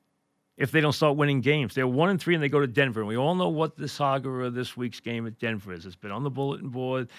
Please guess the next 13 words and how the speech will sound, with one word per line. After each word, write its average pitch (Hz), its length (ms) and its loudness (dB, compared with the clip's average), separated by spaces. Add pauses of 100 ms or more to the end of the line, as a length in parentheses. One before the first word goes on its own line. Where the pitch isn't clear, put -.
(160)
since - 300 -6
the 135 140 -10
summer 120 460 -2 (1000)
when 131 180 0
Sean 135 440 2
Payton, 151 320 2
who 135 160 -2
we 131 260 -2
know 143 400 2 (2000)
likes 120 240 0
to 135 80 -4
pop 165 260 -4
off, - 380 -6